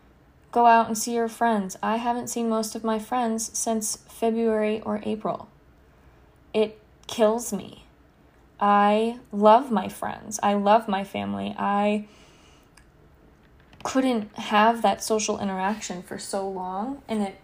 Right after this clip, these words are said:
it was eating me. So when covid got a little better and I could go outside with my neighbors, it was, like, prime time for me, let me tell you.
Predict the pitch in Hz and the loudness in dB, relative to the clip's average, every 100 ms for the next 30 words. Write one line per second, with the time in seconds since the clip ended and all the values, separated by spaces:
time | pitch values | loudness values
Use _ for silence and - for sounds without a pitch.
0 | - 202 - - 208 196 190 190 - 233 | -8 -6 -8 -16 -8 -4 -4 -6 -10 -4
1 | 220 202 160 143 - - _ - - 269 | -2 -2 -6 -12 -16 -20 _ -10 -4 -4
2 | 262 240 247 233 233 240 233 220 220 214 | -2 -2 -4 -2 -2 0 0 0 0 -4
3 | 202 220 220 202 208 - - - - - | 0 0 0 -2 -6 -14 -20 -20 -20 -20
4 | _ - 208 202 202 202 202 208 214 _ | _ -4 -2 -2 -2 -4 -4 -6 -10 _
5 | _ _ _ _ _ _ _ - 226 220 | _ _ _ _ _ _ _ 0 2 2
6 | - 214 214 202 196 202 240 202 202 214 | 4 4 4 2 0 0 2 2 0 0
7 | - - - _ _ _ 269 269 277 233 | -4 -6 -18 _ _ _ -2 0 0 2
8 | 202 190 - - 240 233 247 262 262 220 | 2 0 -4 -2 2 4 2 0 -2 0
9 | 202 190 185 180 175 180 - 202 196 202 | 0 -2 -6 -6 -6 -6 -4 -6 -6 -4
10 | 185 185 175 - - | -4 -4 -8 -10 -14